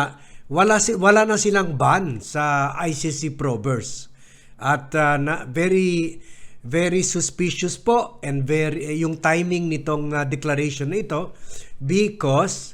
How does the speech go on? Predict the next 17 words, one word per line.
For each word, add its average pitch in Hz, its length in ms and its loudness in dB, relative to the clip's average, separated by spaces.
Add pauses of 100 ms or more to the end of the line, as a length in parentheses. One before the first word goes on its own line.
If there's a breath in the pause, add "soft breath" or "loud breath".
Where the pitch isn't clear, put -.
(380 soft breath)
uh, 147 400 6
ju-, 156 240 -2
just 180 320 6
last 170 320 4
week 180 400 0
we, 160 240 2
uh, 151 240 2
reported 160 640 2
that, 160 320 -2
uh, 160 320 0 (640 loud breath)
the 180 480 4
Commission 202 400 4
on 185 160 -2
Human 165 320 0
Rights 185 400 0
also 165 320 -4
said 160 640 -4